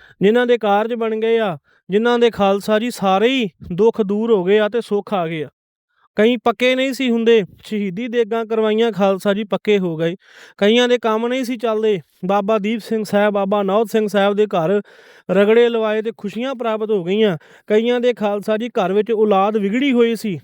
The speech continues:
ਨਸ਼ਾ ਵੜਿਆ ਹੋਇਆ ਸੀ, ਬਾਬਾ ਨੌਧ ਸਿੰਘ ਸਾਹਿਬ ਦੇ ਘਰ ਸ਼ਹੀਦੀ ਦੇਗਾਂ ਕਰਾਈਆਂ ਤੇ ਬਰਕਤਾਂ ਆ ਗਈਆਂ।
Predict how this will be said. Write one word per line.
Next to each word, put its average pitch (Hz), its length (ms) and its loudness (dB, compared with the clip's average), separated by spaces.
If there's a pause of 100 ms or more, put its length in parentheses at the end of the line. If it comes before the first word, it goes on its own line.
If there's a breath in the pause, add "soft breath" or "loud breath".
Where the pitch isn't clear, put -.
ਨਸ਼ਾ 220 320 -2
ਵੜਿਆ 220 300 -2
ਹੋਇਆ 202 320 -2
ਸੀ, 185 160 -4 (200)
ਬਾਬਾ 185 320 0
ਨੌਧ 196 260 0
ਸਿੰਘ 208 220 -2
ਸਾਹਿਬ 202 280 2
ਦੇ 202 140 0
ਘਰ 196 440 2 (440 soft breath)
ਸ਼ਹੀਦੀ 214 460 -4
ਦੇਗਾਂ 233 360 2
ਕਰਾਈਆਂ 214 400 0
ਤੇ 208 100 -2
ਬਰਕਤਾਂ 185 460 -4
ਆ 160 160 0
ਗਈਆਂ। 156 280 -4